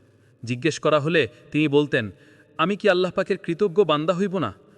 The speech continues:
বুখারী ও মুসলিম। ক্ষমা পাবার পর তার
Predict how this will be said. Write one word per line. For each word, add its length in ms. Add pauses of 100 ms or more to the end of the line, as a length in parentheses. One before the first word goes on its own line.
(140)
বুখারী 320
ও 40
মুসলিম। 440 (680)
ক্ষমা 260
পাবার 300
পর 320 (300)
তার 140